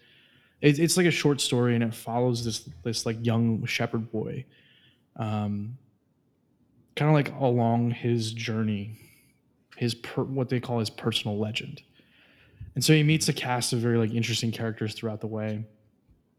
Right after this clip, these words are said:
and everyone kind of, like, helps him along his path and gives him, like, you know, these little nuggets of knowledge to, to let him discover himself and his journey and life and love and all of that stuff. Um,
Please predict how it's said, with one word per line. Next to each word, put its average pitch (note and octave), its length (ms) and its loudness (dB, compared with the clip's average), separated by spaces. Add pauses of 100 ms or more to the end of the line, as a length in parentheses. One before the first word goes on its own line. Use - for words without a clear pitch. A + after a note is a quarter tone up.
(800)
and C3 80 2
everyone C#3 320 6
kind C3+ 160 4
of, C3 140 4
like, A2 340 0 (480)
helps - 340 0
him A#2+ 100 4
along A2 280 2
his G2 120 -4
path G#2 440 -8
and G#2+ 120 -2
gives A2 180 -2
him, G#2+ 100 0
like, G#2 240 -4 (500)
you A#2 80 0
know, A2 60 2
these G#2+ 140 2
little A#2 180 2
nuggets G#2+ 400 2
of G#2 80 -4
knowledge G2+ 540 -4
to, G#2+ 260 -6 (300)
to G#2 260 -10 (280)
let A#2+ 240 -2
him A#2+ 240 0
discover A2 420 -2
himself G2+ 640 -4
and G#2+ 100 -8
his G#2+ 140 -8
journey G#2 500 -6
and G#2 400 -10
life G#2 320 -6
and G2+ 140 -6
love G2+ 360 -4
and G2 200 -8 (480)
all A2+ 180 2
of G2+ 60 0
that G#2 160 -6
stuff. - 420 -10 (1300)
Um, G#2+ 520 0